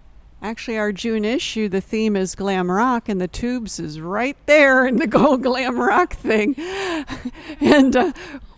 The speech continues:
you know, w-, we're trying to find bands today that are into glam rock. I mean,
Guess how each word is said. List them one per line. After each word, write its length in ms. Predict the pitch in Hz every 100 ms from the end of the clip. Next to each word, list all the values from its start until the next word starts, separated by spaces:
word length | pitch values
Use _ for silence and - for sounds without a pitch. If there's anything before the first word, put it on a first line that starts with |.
| 220 233 -
you 180 | - 262
know, 380 | 233 202 190 -
w-, 160 | 220 208 -
we're 220 | 240 254
trying 340 | - 370 554
to 80 | 254
find 640 | - 220 226 226 220 190 -
bands 640 | 180 220 233 254 240 -
today 520 | - 233 165 190 269 320
that 220 | 196 175
are 200 | 175 165
into 340 | 180 180 -
glam 400 | 180 175 175 170
rock. 420 | 175 175 170 170 -
I 140 | 190
mean, 540 | 190 190 185 175 -